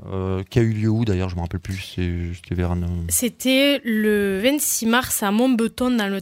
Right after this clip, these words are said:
Speaker 1: Ah, voilà,
Speaker 2: Tarn-et-Garonne.
Speaker 1: à Montbeton. Bon, donc, si tu veux, t'es un petit peu rodé sur l'histoire des concours. Là, le, le France, tu l'appréhendes, euh, t'as un trac particulier ou, euh,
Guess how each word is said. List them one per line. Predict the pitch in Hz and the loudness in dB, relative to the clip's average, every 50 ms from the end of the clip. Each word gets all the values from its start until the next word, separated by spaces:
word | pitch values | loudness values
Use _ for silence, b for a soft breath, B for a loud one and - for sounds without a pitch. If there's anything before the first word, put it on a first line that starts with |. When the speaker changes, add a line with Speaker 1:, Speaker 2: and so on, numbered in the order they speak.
| - | -2
Speaker 1:
Ah, | - 202 208 | 0 2 2
voilà, | - 247 | 2 2
Speaker 2:
Tarn-et-Garonne. | 226 - 208 202 190 190 190 190 185 | 2 2 0 0 -2 -2 -2 -2 -4
Speaker 1:
à | |
Montbeton. | 185 190 180 185 101 - - 92 87 - | -6 -6 -8 -10 -10 -10 -12 -14 -8 -2
Bon, | 92 123 135 135 B B B 143 113 B | 2 4 4 4 B B B -2 2 B
donc, | 113 139 139 - | 6 6 6 6
si | - - | 0 -4
tu | 104 - | 0 2
veux, | 135 156 165 | 4 4 4
t'es | - 147 | 4 2
un | 123 | 0
petit | 113 - 110 | 0 0 2
peu | - - | 4 4
rodé | 120 117 139 156 160 180 175 | 6 8 8 8 6 6 4
sur | - - 123 | 2 -2 -4
l'histoire | 113 113 104 - 127 | -4 -2 0 2 2
des | 123 123 120 | 4 4 4
concours. | - 123 131 127 - 196 220 | 2 0 -2 2 4 4 6
Là, | 202 165 151 | 8 8 6
le, | 147 139 131 | 6 6 6
le | 131 131 135 | 6 4 4
France, | - - - - 165 170 165 - 131 123 | 2 0 0 2 2 2 2 2 -2 -2
tu | - - 135 | -2 0 2
l'appréhendes, | 127 123 - - - 131 135 139 143 131 | 2 2 0 0 0 0 2 2 4 4
euh, | 123 113 113 117 113 117 | 4 6 6 6 6 4
t'as | 110 - 120 | 4 2 2
un | 120 123 | 2 2
trac | - - - 151 139 - | 2 2 2 0 2 2
particulier | - 127 117 - - 131 113 - - 131 131 156 190 214 240 | 0 -2 0 -2 -6 -8 -8 -4 -4 -2 2 2 2 2 4
ou, | 240 202 175 156 143 | 4 4 6 8 8
euh, | 127 127 123 123 123 | 8 8 6 6 4